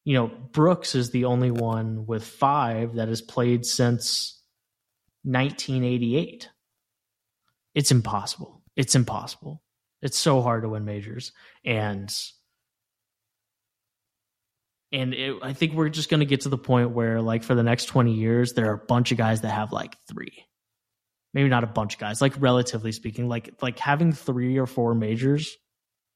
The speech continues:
is going to be elite. I mean, it, it is elite already, but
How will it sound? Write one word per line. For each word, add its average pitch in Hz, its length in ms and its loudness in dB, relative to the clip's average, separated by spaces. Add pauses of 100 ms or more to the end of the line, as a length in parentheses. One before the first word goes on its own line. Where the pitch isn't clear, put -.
(320)
is 123 180 -2
going 113 300 2
to 113 100 -6
be 110 160 -8
elite. - 340 -14 (520)
I 143 40 0
mean, 147 140 8
it, 147 100 -4
it 135 260 -2
is 117 240 0
elite 107 300 -8
already, 110 640 -4
but 110 300 2